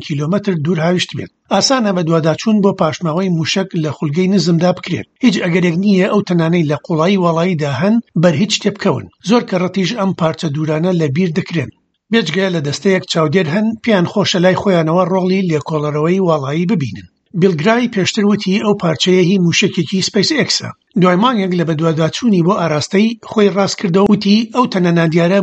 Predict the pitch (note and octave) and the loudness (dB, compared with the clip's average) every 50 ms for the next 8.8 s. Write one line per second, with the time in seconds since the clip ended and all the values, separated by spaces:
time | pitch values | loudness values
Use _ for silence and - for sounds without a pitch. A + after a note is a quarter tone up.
0 | G3+ F3+ F3 - - F3+ - G3+ E3+ - - D#3+ D#3 D3+ - - G#3 G3 F#3+ F3+ | 2 2 0 0 0 -2 0 -2 -2 -2 -2 -4 -4 -2 -2 0 0 2 2 0
1 | - - - E3+ - - - G3+ F#3 - - - F#3+ G#3 A3 G3+ G#3 A#3+ B3 A#3+ | -2 -2 -2 -2 -2 -2 -2 -2 -2 -2 0 2 2 4 4 4 4 4 2 0
2 | - F3+ F3+ F3+ - F#3+ G3 F#3+ F3 D#3 D#3 E3 D3+ C#3+ E3 - E3+ D3+ D3 - | 0 -2 -2 -2 0 -2 0 2 2 2 0 0 0 2 2 2 2 2 0 2
3 | F3+ G3 G#3 A3+ G#3+ D#3 C3 D#3+ G3 F#3 E3 F3 F3 E3 F3 E3+ - F3+ F#3 F#3 | 2 2 2 0 0 -2 0 2 2 2 2 0 0 0 -2 -2 -2 -2 0 0
4 | E3+ E3+ - - F3+ F3 F3+ F3+ C#3 D3 D#3+ D3+ F#3+ G3 F#3+ E3+ - - E3+ - | 0 0 0 0 -2 0 0 -2 -2 -2 -2 0 0 0 0 0 -2 -4 -6 -4
5 | - D#3+ D3+ F#3+ A#3 A3+ - F3+ - - C#3 - F#3 E3 D3+ C#3 D#3+ D3+ F#3 F3+ | -4 -2 -2 0 -2 0 -2 -4 -4 -4 -4 -2 -2 -2 -2 -2 -4 -2 -2 0
6 | F#3 A3 G#3+ - - F3+ F#3+ A#3+ A#3+ _ - - F#3+ G#3+ G#3+ F#3+ F#3+ F3+ F3 F3 | 2 2 0 0 2 0 0 0 -2 _ 0 2 2 2 2 0 -2 0 0 2
7 | A#3 A3+ G3+ F#3+ F3+ F3+ F3+ F#3 F#3+ F#3+ F#3 E3+ D#3 - - E3+ E3+ E3 D#3 D#3 | 2 2 2 2 2 2 2 2 2 2 0 0 -2 -2 0 0 0 0 2 0
8 | E3 D#3+ D3+ E3 E3 E3 D#3 - F3+ E3+ E3+ E3 F3+ D#3 - - | 0 0 2 0 0 0 -2 -2 0 2 2 2 0 0 -2 -6